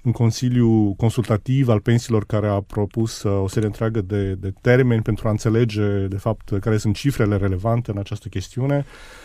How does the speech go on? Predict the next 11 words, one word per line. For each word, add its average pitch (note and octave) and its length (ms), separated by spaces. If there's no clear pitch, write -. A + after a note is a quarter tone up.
Um, A2 680
deficitul B2 600
există C3+ 480
și C3 120
este C3+ 160
structural B2+ 500
în C3+ 60
măsura C3 320
în B2+ 80
care A#2+ 260
este A#2+ 300